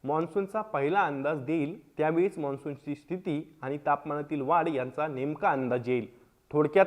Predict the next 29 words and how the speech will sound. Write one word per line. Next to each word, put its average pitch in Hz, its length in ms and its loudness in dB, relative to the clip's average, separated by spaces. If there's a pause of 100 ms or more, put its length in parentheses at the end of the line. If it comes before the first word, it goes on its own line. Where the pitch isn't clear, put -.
काय, 165 160 8 (380)
तर 185 60 4
जगभरातील 180 600 6
विविध 196 320 2
संस्थांनी 190 580 0
यंदाच्या 156 380 -2
तापमानाची 151 600 -2
स्थिती 175 560 -6 (100)
आणि 151 180 -2
मान्सूनच्या 156 580 -2
वितरणाबद्दल 160 840 2
वेगवेगळे 143 560 -2
अंदाज 135 320 -2
दिले 139 220 0
आहेत. 120 120 2 (420)
त्यात 196 320 4 (220)
एकच 165 300 6
गोष्ट 165 400 -2 (580)
चांगली 170 300 4
म्हणावी 190 360 4
लागेल, 127 340 2 (340)
ती 190 60 2
म्हणजे 175 400 -2 (420)
एल 190 100 6
निनोचा 202 400 2
प्रभाव 156 340 2
कमी 180 340 0
होण्याचे 143 420 -2
संकेत 185 440 0